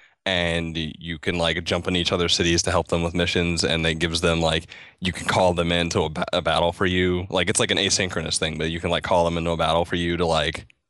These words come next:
lay down, like, a, you know, a big attack on an enemy. Um, and you get, you know, credits and points and stuff to use for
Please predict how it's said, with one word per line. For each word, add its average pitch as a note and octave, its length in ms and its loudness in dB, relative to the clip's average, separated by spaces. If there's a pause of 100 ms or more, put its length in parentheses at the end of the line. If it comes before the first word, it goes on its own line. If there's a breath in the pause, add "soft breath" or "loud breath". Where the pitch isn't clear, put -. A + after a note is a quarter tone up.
(120)
lay F2 200 2
down, E2+ 220 2
like, E2 180 2
a, E2 260 4
you E2+ 160 2
know, D2+ 220 2
a D#2 40 -2
big E2 200 0
attack E2 420 0
on F2 100 2
an E2 80 0
enemy. E2 460 -2 (440 loud breath)
Um, D2+ 640 -2 (180)
and D#2 320 -4
you E2 160 -8
get, E2 260 -2 (540)
you G2 100 0
know, D2 360 -2
credits D#2+ 380 0
and D#2 240 -4
points D#2+ 300 -2
and D#2+ 80 -6
stuff D#2+ 300 0
to F2 80 0
use D#2+ 280 -2
for D#2 540 -2